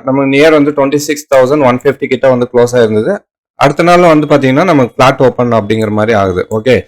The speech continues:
so நம்ம ப்ரீவியஸா எடுத்திருந்தது as per synthetic future-ை பேஸ் பண்ணி நம்ம ஏ டி எம் ட்வென்டி சிக்ஸ் தௌசண்ட் டூ ஹண்ட்ரட் அப்படிங்கிறது நம்ம ஏ டி எம் வந்து எடுத்திருந்தோம். So, அதே வச்சிருக்கிறோம். So, அதை பேஸ் பண்ணி சப்போர்ட் ஒன் வந்து பாத்தீங்கன்னா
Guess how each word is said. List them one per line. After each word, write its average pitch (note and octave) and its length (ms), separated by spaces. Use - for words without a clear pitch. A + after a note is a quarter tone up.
so D#3 100
நம்ம D3+ 220
ப்ரீவியஸா F3+ 500
எடுத்திருந்தது D3 600
as C#3 180
per D3 160
synthetic D3 420
future-ை C3+ 360
பேஸ் B2 240
பண்ணி A#2+ 260
நம்ம B2+ 240
ஏ B2+ 160
டி C3+ 120
எம் B2+ 220
ட்வென்டி B2+ 280
சிக்ஸ் - 300
தௌசண்ட் A#2 400
டூ D#3 100
ஹண்ட்ரட் B2+ 380
அப்படிங்கிறது A#2 460
நம்ம B2 240
ஏ A#2 120
டி A#2+ 120
எம் A#2 140
வந்து A2+ 280
எடுத்திருந்தோம். G2 540
So, E3 40
அதே D3+ 240
வச்சிருக்கிறோம். B2+ 540
So, - 120
அதை D3 200
பேஸ் D#3+ 260
பண்ணி D#3 180
சப்போர்ட் E3+ 440
ஒன் D3 240
வந்து C#3 160
பாத்தீங்கன்னா B2 420